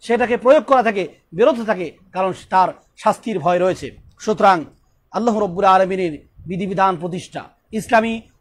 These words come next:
অনুশাসন প্রতিষ্ঠায় নারী নির্যাতন প্রতিরোধের একটা গুরুত্বপূর্ণ ভূমিকা রাখতে পারে। সেক্ষেত্রে প্রত্যেকটা মানুষকেই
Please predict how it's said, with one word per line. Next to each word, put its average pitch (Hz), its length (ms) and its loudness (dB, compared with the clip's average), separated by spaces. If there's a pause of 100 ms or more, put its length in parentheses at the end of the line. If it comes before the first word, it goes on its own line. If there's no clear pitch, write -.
অনুশাসন 214 480 -2
প্রতিষ্ঠায় 208 680 0 (300)
নারী 202 260 0
নির্যাতন 190 580 -2 (240)
প্রতিরোধের 233 540 0 (340)
একটা 180 240 -4
গুরুত্বপূর্ণ 247 520 -4
ভূমিকা 196 300 -2
রাখতে 190 220 0
পারে। 180 260 0 (260)
সেক্ষেত্রে 190 560 -4 (340)
প্রত্যেকটা 262 500 -2
মানুষকেই 240 580 -2